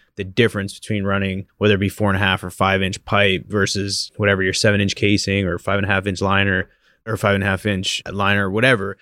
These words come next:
Again, these are just things that ultimately will kinda dictate, you know, how hard you can pump on it, what kind of liner sizes the rig might need.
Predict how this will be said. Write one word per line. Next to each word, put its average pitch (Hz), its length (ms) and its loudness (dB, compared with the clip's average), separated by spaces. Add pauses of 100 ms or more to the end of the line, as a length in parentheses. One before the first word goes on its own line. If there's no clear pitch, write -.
(320)
Again, 139 320 2
these 123 140 4
are 131 80 4
just 110 220 0
things 117 220 2
that 95 260 2
ultimately 101 680 0
will 101 120 -6
kinda 107 200 2
dictate, 101 440 4 (200)
you 110 120 -10
know, 98 80 -6
how 98 180 0
hard 98 240 2
you 98 80 -6
can 104 100 -8
pump 131 220 4
on 127 160 6
it, 117 80 6
what 95 100 0
kind 95 160 -4
of 92 60 -4
liner 98 220 0
sizes 98 340 0
the 90 80 -4
rig 104 180 2
might 107 200 0
need. 113 340 0